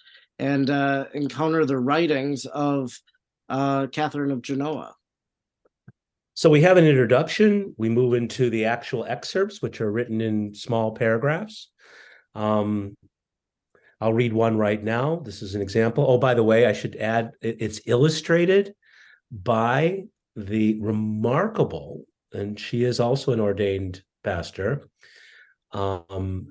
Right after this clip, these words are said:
Speaker 2: Jan Richardson, whose, all her artwork is re-,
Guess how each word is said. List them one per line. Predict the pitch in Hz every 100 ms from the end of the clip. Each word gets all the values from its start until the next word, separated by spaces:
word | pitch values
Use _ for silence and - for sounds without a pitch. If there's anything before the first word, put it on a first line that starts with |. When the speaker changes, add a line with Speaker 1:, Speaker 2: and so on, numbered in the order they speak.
| - 92
Speaker 2:
Jan | 123 123 113
Richardson, | 117 - - - - - - _ -
whose, | 120 117 107 - -
all | 120 139
her | 156
artwork | 123 117 117 107 107
is | 92
re-, | 92 110